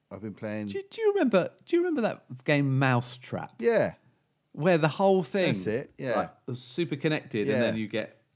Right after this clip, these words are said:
Speaker 2: oh, I used to love that.
Speaker 1: Yeah,
Speaker 2: I thought
Speaker 1: yeah.
Speaker 2: that was a really cool thing.
Speaker 1: You've, it's not,
Speaker 2: Yeah.
Speaker 1: yeah, it's got an element of that in that you've
Speaker 2: Yeah,
Speaker 1: got,
Speaker 2: the
Speaker 1: like,
Speaker 2: physical.
Speaker 1: the marble that rolls down, and
Speaker 2: Yeah.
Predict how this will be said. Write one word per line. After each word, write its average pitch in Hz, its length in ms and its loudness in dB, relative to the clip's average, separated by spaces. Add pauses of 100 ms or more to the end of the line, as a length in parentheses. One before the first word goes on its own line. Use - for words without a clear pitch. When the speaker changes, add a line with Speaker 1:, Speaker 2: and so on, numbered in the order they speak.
(140)
Speaker 2:
oh, 110 120 -18
I 165 100 -8
used 285 260 -10
to 87 60 -12
love 123 260 -10
that. - 200 -14
Speaker 1:
Yeah, 143 180 -8
Speaker 2:
I - 40 -8
thought 107 80 -6
Speaker 1:
yeah. 131 160 -4
Speaker 2:
that 95 80 -8
was 87 100 -14
a 92 60 -14
really 107 300 -4
cool 95 240 -8
thing. 90 300 -10
Speaker 1:
You've, 139 220 -10
it's 151 200 -10
not, 208 160 -6 (100)
Speaker 2:
Yeah. 113 140 -6
Speaker 1:
yeah, 135 160 0
it's 139 280 -10
got - 200 -8
an 147 80 -6
element 143 360 -6
of 87 120 -14
that 80 320 -12 (100)
in 104 220 -8
that 104 100 -10
you've 113 120 -4
Speaker 2:
Yeah, 117 180 6
Speaker 1:
got, 98 60 2
Speaker 2:
the 120 80 0
Speaker 1:
like, 107 100 2
Speaker 2:
physical. 139 260 2
Speaker 1:
the 117 60 4
marble 101 260 -2
that 95 100 -8
rolls 95 300 -6
down, 95 440 -6
and 90 300 -10
Speaker 2:
Yeah. 101 340 -2